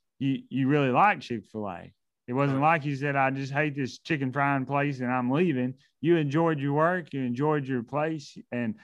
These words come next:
Speaker 1: and I think a lot of times we, we get frustrated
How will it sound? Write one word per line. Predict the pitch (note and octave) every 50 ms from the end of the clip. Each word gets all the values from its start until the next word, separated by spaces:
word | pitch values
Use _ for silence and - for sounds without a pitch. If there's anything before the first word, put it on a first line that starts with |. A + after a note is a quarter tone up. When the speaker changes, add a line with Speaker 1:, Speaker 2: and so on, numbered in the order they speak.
| _ _ _
Speaker 1:
and | - C3+
I | C#3+ D#3 D#3
think | D#3+ D#3+ C#3
a | C#3+ C3+
lot | D3 E3 E3+ E3+
of | D3
times | D3+ D3+ D3 C#3+ C#3+ C#3+ C3+ A#2 B2
we, | B2+ C3 B2 A#2+ -
we | B2 C3+ C#3 C3
get | C3 B2 G#2 - _
frustrated | _ - D3 D#3 D3 D3 - - D#3 D3+ D3+ D3 D3 D3 C#3+ C#3